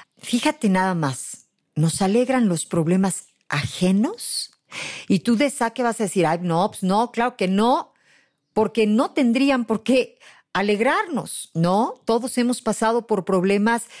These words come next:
y creo que lo más doloroso sería pensar que alguien se alegra de eso que nos está doliendo, de eso que nos está retando de tal manera. Vamos, eh, sería muy triste pensar que esas personas que tienes alrededor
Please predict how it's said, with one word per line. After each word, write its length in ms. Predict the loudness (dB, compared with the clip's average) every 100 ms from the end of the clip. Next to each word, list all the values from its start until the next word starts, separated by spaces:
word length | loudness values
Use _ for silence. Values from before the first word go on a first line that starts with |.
| -20 -20 _
y 480 | 2 4 4 2 0
creo 260 | 2 2 2
que 540 | 2 2 2 -2 -8
lo 300 | -4 0 2
más 240 | 2 0 0
doloroso 480 | 0 2 0 0
sería 380 | -2 0 2 2
pensar 420 | 0 0 0 -2
que 80 | 0
alguien 300 | 0 2 0
se 160 | 0 0
alegra 400 | 2 2 2 2
de 200 | 2 2
eso 280 | 0 -2 -2
que 120 | -2
nos 240 | -2 -2
está 500 | -4 -2 -2 0 -2 -6 -20 -10
doliendo, 680 | 0 0 2 2 2 2 2
de 160 | 2 0
eso 200 | 0 -2
que 120 | -2
nos 200 | -2 -2
está 240 | -4 -2
retando 520 | 0 0 0 -2 0 0
de 120 | 0
tal 260 | 0 0
manera. 420 | 0 0 2 2 0
Vamos, 340 | -2 -2 -6 -12 -20 -20 -6
eh, 520 | 0 2 2 0 -2 -6
sería 360 | -4 0 0
muy 160 | 0 0
triste 440 | 0 -2 0 -4
pensar 440 | -2 -4 -2 -4 -2
que 80 |
esas 240 | -4 -4 -2
personas 560 | -2 0 0 0 -2
que 100 | -4
tienes 380 | -2 -2 -2 -2
alrededor 560 | -2 0 0 2 0